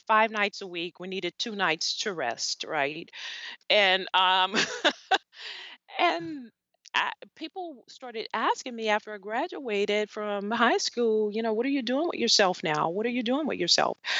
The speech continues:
And I really didn't have a response. I, and I couldn't say, "Oh, I party every night." Um, and I didn't really like the way that people responded to me when I said nothing.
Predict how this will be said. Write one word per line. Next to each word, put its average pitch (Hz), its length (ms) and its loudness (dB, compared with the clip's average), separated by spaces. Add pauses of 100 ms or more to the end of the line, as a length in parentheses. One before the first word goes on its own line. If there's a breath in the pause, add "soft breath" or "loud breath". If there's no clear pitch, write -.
(480 loud breath)
And 294 420 2
I 262 240 -6
really 311 240 -10
didn't 226 340 -12
have 233 680 -2 (320)
a 233 100 0
response. 220 640 2
I, 185 160 4
and 208 160 4
I 220 80 2
couldn't 277 320 -6
say, 226 340 0
"Oh, 247 300 -6
I 180 200 2 (160)
party 196 640 -6
every 156 280 -2
night." 180 400 -2 (720 loud breath)
Um, 294 280 2
and 233 140 2
I 226 80 4
didn't 214 460 -2
really 240 300 0
like 196 420 4
the 185 100 -6
way 190 340 -4
that 185 220 -4
people 180 320 -6
responded 208 680 -2
to 156 180 -4
me 147 360 -8 (600 loud breath)
when 180 920 2 (120)
I 180 120 2
said 185 540 2 (240)
nothing. - 600 -8